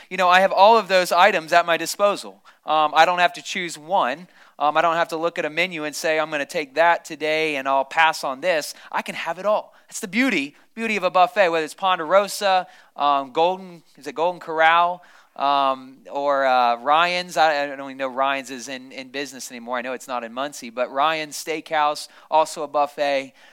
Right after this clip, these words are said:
Um, and, and so I think oftentimes now, usually what happens is we walk away from a buffet <laughs> regretting the decisions that we made,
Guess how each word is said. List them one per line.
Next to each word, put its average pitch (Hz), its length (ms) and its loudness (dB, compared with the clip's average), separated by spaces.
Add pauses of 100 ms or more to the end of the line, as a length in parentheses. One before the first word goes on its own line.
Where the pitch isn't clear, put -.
(180)
Um, 156 260 4
and, 180 200 -2
and 190 140 -2
so 214 180 2
I 190 80 4
think 226 180 -8
oftentimes 190 840 0
now, 175 220 4
usually 175 400 -4
what 160 140 0
happens 165 400 2
is 143 100 -16
we 147 80 -10
walk 160 280 4
away 156 200 -2
from 151 180 -12
a 131 60 -8
buffet 143 500 2
<laughs> 131 120 -8
regretting 156 480 0
the 147 80 -6
decisions 135 520 -6
that 147 140 0
we 139 80 -12
made, 127 380 -4